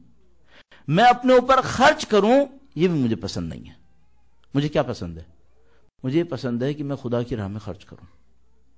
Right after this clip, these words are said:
یہ مجھے پسند ہے۔ اچھا، اب میں اپنے آپ سے سوال کروں، آیا واقعاً مجھے خدا کی راہ میں خرچ کرنا پسند ہے؟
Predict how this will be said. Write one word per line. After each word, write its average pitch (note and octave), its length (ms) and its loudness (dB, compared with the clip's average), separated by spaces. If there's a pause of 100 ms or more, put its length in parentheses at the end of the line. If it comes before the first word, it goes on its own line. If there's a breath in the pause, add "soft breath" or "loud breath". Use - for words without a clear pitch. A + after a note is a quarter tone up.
(1000)
یہ C3 120 0
مجھے A#2+ 180 2
پسند F2+ 360 -16
ہے۔ - 60 -20 (2000)
اچھا، A2+ 200 -6
اب D3 100 2
میں D3+ 140 0
اپنے B2+ 180 -6
آپ A2+ 140 -4
سے A2+ 80 -8
سوال G#2+ 280 -4
کروں، G2 240 -10 (720)
آیا D3 240 -16 (180)
واقعاً G#2 400 -8
مجھے C#3 300 -6
خدا B2 200 -6 (180)
کی D3 80 -6
راہ A2 100 -6
میں C3 120 -6
خرچ B2 240 -10
کرنا C3 240 -8
پسند D3+ 380 -8
ہے؟ F#2+ 60 -16